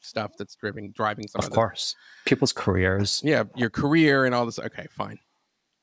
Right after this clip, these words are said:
Speaker 1: But that said, what would be a better approach right now? Because we saw these rumors, and it's, we, nobody has any real information, but, you know, Ayatollah Ali Khamenei, the supreme leader,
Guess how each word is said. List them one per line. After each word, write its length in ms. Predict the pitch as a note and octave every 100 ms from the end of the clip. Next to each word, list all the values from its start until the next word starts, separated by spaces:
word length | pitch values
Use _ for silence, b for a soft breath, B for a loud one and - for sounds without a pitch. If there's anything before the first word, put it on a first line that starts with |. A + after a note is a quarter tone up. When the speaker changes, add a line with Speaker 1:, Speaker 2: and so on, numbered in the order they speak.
| _ _ _ _
Speaker 1:
But 160 | C#3 C#3
that 280 | A3 A3+ -
said, 380 | D#3 A2 F2+ - _ b _ _ _ _ _ b b b b
what 300 | D#3+ E3 B3
would 200 | C4+ A#3
be 400 | D3+ D#3 D3 D3 _ _ _ _ _ _ D#3
a 80 |
better 440 | B2 - D3 D#3+ D#3+
approach 800 | C#3+ A2+ C3 G#2 G#2 - - - _ _ _ _ _ _ _ -
right 360 | A#2+ D3 E3+
now? 420 | C3+ A#2+ G#2 C#2+ -
Because 340 | B2+ B2 C#3 C#3+ _ _
we 200 | D#3 F3
saw 300 | - C4 B3
these 200 | G3 E3
rumors, 420 | C3 C3 B2 A#2
and 200 | A#2+ A2+ -
it's, 220 | - -
we, 180 | D3+ C3+
nobody 380 | D3+ D#3+ D#3+ C3
has 200 | A#2 A2
any 120 | A2
real 260 | G#2+ G#2+ G#2
information, 480 | G2+ A2+ G#2 - B2
but, 140 | A#2 _ _ -
you 80 | C#3
know, 220 | G#2 A2+ _ _ -
Ayatollah 520 | D3+ D#3+ D#3+ D3+ C#3
Ali 240 | C3 C#3+
Khamenei, 460 | - B2 A#2+ A2+ A#2
the 60 | A2+
supreme 400 | A2 - C3 B2
leader, 360 | A2 G#2 A2